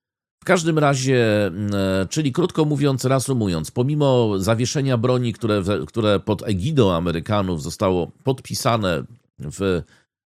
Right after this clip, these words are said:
e, ubiegłym tygodniu w Waszyngtonie, no, notabene bezsensowne, bo bez, Jabollak nie był stroną, mm, e, ataki są dalej kontynuowane, czyli nie ma żadnego zawieszenia broni.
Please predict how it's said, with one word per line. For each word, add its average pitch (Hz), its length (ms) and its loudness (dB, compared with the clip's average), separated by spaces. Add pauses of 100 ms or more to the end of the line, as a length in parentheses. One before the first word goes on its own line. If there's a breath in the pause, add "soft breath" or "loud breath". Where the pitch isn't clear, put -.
e, 87 280 0
ubiegłym 104 400 0
tygodniu 104 580 0
w 85 200 -2
Waszyngtonie, 95 800 -2 (100)
no, 85 260 -6
notabene 113 480 0
bezsensowne, 98 720 -2
bo 82 160 -2
bez, 87 480 -4 (160)
Jabollak 87 540 -2
nie 82 100 -6
był 85 100 -4
stroną, 117 420 -2 (480 soft breath)
mm, 90 280 -4
e, 85 680 -4
ataki 131 340 -2
są 123 180 -2
dalej 113 240 0
kontynuowane, 98 680 -2
czyli 92 200 -6
nie 95 120 -2
ma 85 80 -2
żadnego 82 380 -6
zawieszenia 78 480 -4
broni. 85 400 -4